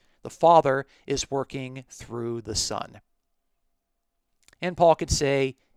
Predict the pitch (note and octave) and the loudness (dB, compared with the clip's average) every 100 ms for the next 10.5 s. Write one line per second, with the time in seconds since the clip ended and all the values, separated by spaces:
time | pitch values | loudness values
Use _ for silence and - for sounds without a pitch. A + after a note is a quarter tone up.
0 | _ B2 A#2+ B2+ B2 D3 C3+ - B2 A2+ | _ -16 -10 -8 -6 -4 -4 -6 -10 -10
1 | A#2+ A#2 A2+ - _ _ - C#3 F3+ F#3+ | -10 -8 -10 -14 _ _ -6 -4 -2 -2
2 | F#3 - E3+ D#3+ D#3+ D#3+ D#3 C#3+ A#2 C#3 | -2 -2 -6 -6 -10 -12 -10 -12 -6 -4
3 | A2+ - - A#3+ C#3+ E3 - - - _ | -4 -6 -2 0 -2 -4 -2 -2 -6 _
4 | _ _ _ _ _ _ _ _ _ - | _ _ _ _ _ _ _ _ _ -10
5 | D#3 D#3+ - D3 - D#3+ D3 C#3+ - B2+ | -6 -2 -2 -4 -4 4 6 6 2 -4
6 | C#3 C3+ C3 - A#2+ B2 G3+ C3+ B2+ D3 | -2 0 -2 -8 -16 -8 -4 -2 -2 -6
7 | - _ - F#3 C#3 C3 E3+ _ _ _ | -10 _ -4 -4 -4 -6 -14 _ _ _
8 | - C3 B2 - - C3+ A#2+ - - - | -8 -4 -4 -6 -10 -10 -10 -10 -8 -10
9 | - _ _ - - A2+ - G2 F#2 G#2 | -12 _ _ -12 -10 -10 -6 -8 -8 -14
10 | - A#2+ - D#3+ G#2 | -10 -12 -10 -14 -14